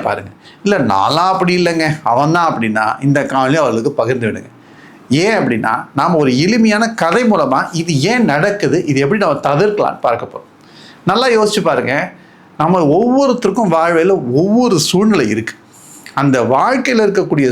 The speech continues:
சூழ்நிலை தான் பிரச்சனையா இல்ல நாம பிரச்சனையான்றது தான் இங்க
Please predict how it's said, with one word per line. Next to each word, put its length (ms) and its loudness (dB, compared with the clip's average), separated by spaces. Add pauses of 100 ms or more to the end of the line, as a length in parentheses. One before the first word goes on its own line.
(120)
சூழ்நிலை 460 2
தான் 220 0
பிரச்சனையா 540 -4 (560)
இல்ல 180 2 (140)
நாம 380 0
பிரச்சனையான்றது 680 -2
தான் 120 0
இங்க 100 0